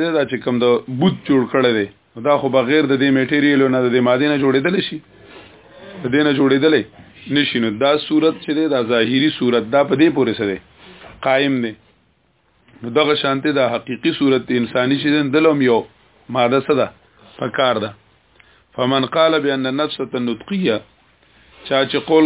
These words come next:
کړی دی چې نفس ناطقه چې دی، یعنی روح المخصوصة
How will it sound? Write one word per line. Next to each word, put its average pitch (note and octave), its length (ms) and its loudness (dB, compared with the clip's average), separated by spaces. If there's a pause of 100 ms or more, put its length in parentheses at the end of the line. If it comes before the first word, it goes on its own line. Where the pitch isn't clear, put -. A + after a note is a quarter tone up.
کړی D3 240 2
دی C3 140 2
چې C3 140 -2
نفس C#3 200 -2
ناطقه A#2+ 520 -2
چې - 160 -4
دی، B2 100 2
یعنی A#2 140 2
روح B2+ 300 2 (460)
المخصوصة B2+ 680 0